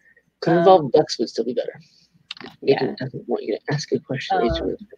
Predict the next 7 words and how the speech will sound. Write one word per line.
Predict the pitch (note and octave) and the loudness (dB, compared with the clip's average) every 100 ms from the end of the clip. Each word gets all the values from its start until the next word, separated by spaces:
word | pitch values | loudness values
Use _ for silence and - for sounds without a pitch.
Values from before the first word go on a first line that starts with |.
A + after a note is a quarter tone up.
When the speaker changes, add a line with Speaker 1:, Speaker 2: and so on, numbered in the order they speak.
| _ - | _ -6
Speaker 1:
pose | - D3 D3 C#3 C3 A#2+ - A#2 - - _ _ _ _ _ _ | 2 6 6 6 2 -2 -4 -8 -8 -20 _ _ _ _ _ _
a | B2 | -8
situation. | - B2+ - C3+ A#2 A2+ - - - C#3 - _ | -8 -8 -6 -4 -4 -4 -8 -10 -12 -18 -20 _
It's | - - | -20 -18
a | |
decision. | - A#2 B2 A2+ - - _ _ _ _ - - _ _ _ _ _ _ _ _ _ _ - | -12 -8 -8 -8 -12 -16 _ _ _ _ -20 -20 _ _ _ _ _ _ _ _ _ _ -6
Um, | A#3 A2+ A2 A2 | -2 -2 -4 -8